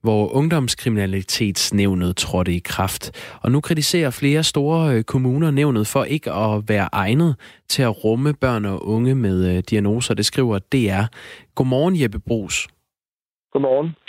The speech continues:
Speaker 1: Retsordfører i, øh, Socialdemokratiet. Hvorfor holder, øh, Socialdemokratiet fast i, at Ungdomskriminalitetsnævnet er en god idé at, øh, at indføre på trods af kritik fra kommunerne?
Speaker 2: Jamen, det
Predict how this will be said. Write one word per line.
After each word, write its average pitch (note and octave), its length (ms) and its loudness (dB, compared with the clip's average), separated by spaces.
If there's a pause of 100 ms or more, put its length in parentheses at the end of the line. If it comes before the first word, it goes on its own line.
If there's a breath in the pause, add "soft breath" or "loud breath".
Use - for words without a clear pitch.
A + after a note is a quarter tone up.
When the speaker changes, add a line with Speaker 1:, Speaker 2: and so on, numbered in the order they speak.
(200)
Speaker 1:
Retsordfører C3 600 2
i, A2+ 260 0
øh, G#2 60 0
Socialdemokratiet. G#2+ 960 -2 (680 loud breath)
Hvorfor D#3+ 240 2
holder, C#3+ 380 2
øh, A#2 180 2
Socialdemokratiet B2+ 1000 0
fast - 340 -2
i, D#3 160 0
at A2+ 280 -2
Ungdomskriminalitetsnævnet A2 1600 0
er G2+ 40 2
en G2+ 120 2
god E3 240 0
idé A#2 200 2 (200)
at, F#2 100 0 (120)
øh, F#2 220 2
at G2+ 80 0
indføre A#2+ 420 0
på - 120 -4
trods - 340 -2
af G2+ 180 -2
kritik - 360 -4
fra F#2 260 -2
kommunerne? A#2 500 0 (1500 loud breath)
Speaker 2:
Jamen, E2+ 220 -4
det A2 120 -4